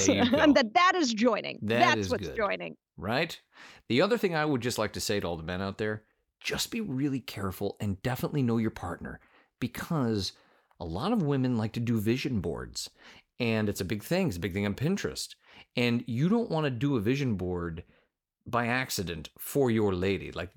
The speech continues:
Speaker 1: why did you pick all these, like, super fit young <laughs> chicks and, like, put 'em in this collage? <laughs> You know, it can get you in
Speaker 2: I
Speaker 1: trouble. It can get you in trouble. Like, if she had a vision board in her bedroom where she wakes up every day to be motivated,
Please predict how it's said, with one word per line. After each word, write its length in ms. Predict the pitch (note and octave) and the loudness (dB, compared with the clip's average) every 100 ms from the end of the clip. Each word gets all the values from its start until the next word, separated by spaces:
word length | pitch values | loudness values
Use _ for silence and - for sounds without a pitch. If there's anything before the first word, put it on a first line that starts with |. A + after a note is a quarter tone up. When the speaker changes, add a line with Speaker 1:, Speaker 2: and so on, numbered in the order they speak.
| A#2 - - - _ | -10 -10 -20 -20 _
Speaker 1:
why 240 | - G2+ D#3 | -8 -2 0
did 140 | F3+ | 0
you 60 | F#3+ | 0
pick 260 | - F#3 E3 | 0 -2 0
all 100 | D#3+ | 0
these, 220 | D3+ C#3 | 2 0
like, 120 | A2+ | -2
super 600 | - - - C3+ B2 C3 | -2 -4 0 0 2 -4
fit 520 | A#2+ - A#2+ A2+ - _ | -4 -2 0 0 -2 _
young 420 | A#2+ A2 A2+ A#2 A2+ G#2+ - | -4 0 0 2 0 -2 -6
<laughs> 220 | - - | -12 -2
chicks 500 | - - - - - | -2 -2 -4 -4 0
and, 120 | D4+ | 0
like, 180 | - - | 0 -4
put 260 | - G#3 - | 0 2 4
'em 100 | C#4+ | 2
in 140 | G3 | 2
this 220 | B3 - | 2 0
collage? 1040 | - - E3 - - - - G3+ - - - | -4 -4 0 0 0 -4 -2 -6 -2 -4 -4
<laughs> 640 | _ _ G3 A#3 - D#3 | _ _ -2 2 4 2
You 140 | - C4 - | 6 4 6
know, 400 | A3 - G#3+ - - - | 2 4 4 2 -6 -4
it 80 | G3 | 0
can 120 | F#3+ | 2
get 200 | G3 C#4 | 4 4
you 60 | D4 | 4
in 80 | C4+ | 4
Speaker 2:
I 160 | C4 B3+ | 2 2
Speaker 1:
trouble. 540 | D4+ B3 D3+ A#2+ - D3+ | 4 4 2 2 0 -2
It 60 | |
can 140 | D3 D#3 | 0 2
get 180 | G#3+ | 2
you 60 | A#3 | 2
in 60 | F#3+ | 0
trouble. 680 | - F3 E3+ B2+ E2+ B1+ _ - | 0 0 2 2 0 -6 _ 0
Like, 160 | B2+ | 0
if 100 | C#3+ | 0
she 180 | G#2+ G3 | 0 0
had 100 | G3+ | 2
a 40 | F#3+ | 2
vision 340 | E3+ G3+ F#3+ | 4 4 4
board 300 | F3 F#3 F#3 | 2 4 4
in 80 | F3 | 2
her 60 | D3+ | 2
bedroom 400 | D3 E3 D#3+ D#3+ | 2 0 2 2
where 60 | C3 | 2
she 140 | F3+ | 0
wakes 180 | E3+ E3 | 0 0
up 120 | E3+ | 0
every 160 | D#3 D3+ | -2 0
day 140 | D#3+ E3 | 2 2
to 80 | |
be 120 | D3 D#3+ | 2 2
motivated, 840 | C3+ D#3 E3+ E3 E3+ F3 F3 | 4 4 2 2 2 2 0